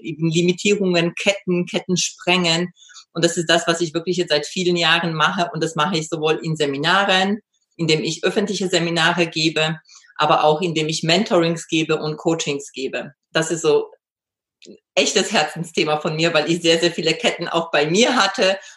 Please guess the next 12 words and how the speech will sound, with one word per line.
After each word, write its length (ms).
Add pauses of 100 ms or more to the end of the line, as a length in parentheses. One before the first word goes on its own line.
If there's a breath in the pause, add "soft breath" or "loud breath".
und 260
sicherlich 520
auch 140
noch 160
welche 340
habe, 260
die 180
ich, 260
äh, 120
im 160
Laufe 280
meiner 420